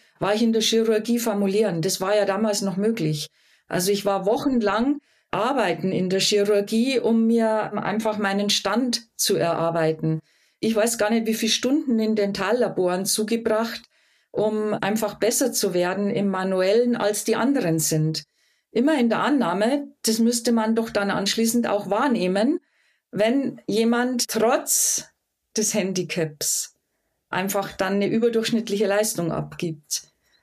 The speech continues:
Was, äh, schlichtweg nicht der Fall war, aber, ähm, so war halt meine Attitüde. Also immer, immer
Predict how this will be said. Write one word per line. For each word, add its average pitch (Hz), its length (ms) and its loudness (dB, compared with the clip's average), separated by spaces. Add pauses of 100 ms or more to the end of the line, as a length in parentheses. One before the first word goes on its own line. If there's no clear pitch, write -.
(240)
Was, - 200 0
äh, - 440 0 (360)
schlichtweg 185 420 -4
nicht 160 200 -4
der - 60 -2
Fall 196 280 0
war, 233 180 0
aber, 180 340 -2 (420)
ähm, 190 220 0
so 233 160 2
war 220 140 2
halt 202 160 2
meine 196 300 0
Attitüde. 202 680 0
Also 180 220 -2
immer, 226 480 0
immer 208 280 -2